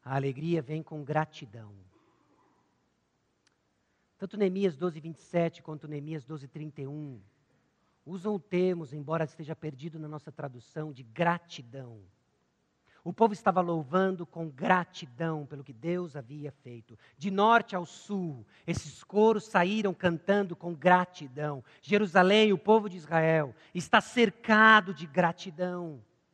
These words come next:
Meus irmãos, não é à toa que no calendário da nossa igreja nós separamos um período específico do ano, não exclusivo, mas intencional,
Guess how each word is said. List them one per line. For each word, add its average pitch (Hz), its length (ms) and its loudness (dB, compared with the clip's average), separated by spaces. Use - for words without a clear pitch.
Meus 180 140 -10
irmãos, 214 240 4
não 208 160 4
é 214 100 6
à 190 80 8
toa 190 800 2
que 196 100 -8
no 196 80 2
calendário 196 680 4
da 175 80 -6
nossa 180 240 -6
igreja 165 400 -2
nós 175 140 -8
separamos 196 640 0
um 190 60 -8
período 185 280 -4
específico 202 840 -4
do 156 180 -8
ano, 170 360 0
não 254 240 4
exclusivo, 185 880 -4
mas 190 260 2
intencional, 190 1160 0